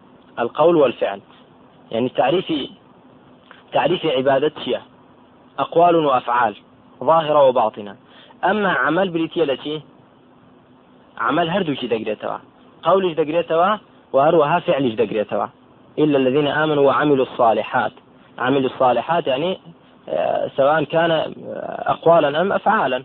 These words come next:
أقوال بياخد أفعال بي. بەڵێ، کەواتە سائر العمل لە ئەقوال و لە ئەفعالدا نیەت شەرتە بۆی. نیەت شەرتە بۆچی؟ لسائر العمل. بۆ تێگڕای،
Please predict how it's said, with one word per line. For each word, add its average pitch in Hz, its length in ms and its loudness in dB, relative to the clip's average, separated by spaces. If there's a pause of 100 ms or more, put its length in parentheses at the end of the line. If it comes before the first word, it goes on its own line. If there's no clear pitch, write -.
(420)
أقوال 165 360 2
بياخد 143 420 0
أفعال 117 420 -2
بي. 110 180 -6 (720)
بەڵێ، 139 260 2
کەواتە 165 400 2
سائر 185 340 2
العمل 131 440 -2 (460)
لە 123 120 0
ئەقوال 175 420 4
و 147 60 4
لە 135 140 2
ئەفعالدا 120 580 -2 (1600)
نیەت 156 360 0 (120)
شەرتە 190 280 2 (340)
بۆی. 110 200 4 (1000)
نیەت 131 340 -2
شەرتە 160 300 2
بۆچی؟ 135 380 -2 (340)
لسائر 139 520 2
العمل. 113 400 -4 (720)
بۆ 180 300 6 (200)
تێگڕای، 156 440 4